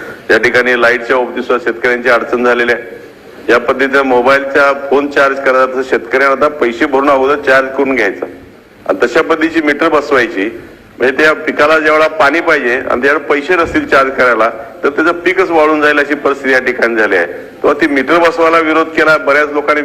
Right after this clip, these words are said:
मीटर बसवू दिलेले नाहीत आणि अशा पद्धतीचा अन्याय शेतकरी झाला, तर शेतकरी पुढच्या काळामध्ये अडचणीत येईल.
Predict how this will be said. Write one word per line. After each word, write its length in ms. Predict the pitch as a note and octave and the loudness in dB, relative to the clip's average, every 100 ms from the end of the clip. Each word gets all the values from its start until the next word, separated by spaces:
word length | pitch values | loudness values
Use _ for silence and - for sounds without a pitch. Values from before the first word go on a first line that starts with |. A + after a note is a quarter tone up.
| C3+ | -4
मीटर 240 | B2 B2 D3 | -4 -2 -2
बसवू 300 | C3 A#2+ E3 | -2 -2 0
दिलेले 300 | D3+ C#3+ C#3 | 0 0 2
नाहीत 140 | A#2+ A2 - - - - | 0 -2 -8 -14 -16 -6
आणि 160 | C3 D3 | 0 2
अशा 220 | - E3+ | 2 0
पद्धतीचा 440 | D#3+ D#3 D#3+ D#3 | 0 -2 0 0
अन्याय 220 | C3+ D3 C#3+ | 2 0 -2
शेतकरी 320 | C#3 - C#3 | -4 -2 0
झाला, 160 | C3 B2+ | 0 0
तर 120 | C#3+ | -2
शेतकरी 320 | A#2+ - C3+ | -4 -4 -4
पुढच्या 300 | C3+ A#2+ B2 | -4 -2 -2
काळामध्ये 400 | C3 B2+ B2 B2+ | 0 2 2 2
अडचणीत 380 | A2+ - C3 B2 | 0 0 -2 0
येईल. 160 | A2+ | -2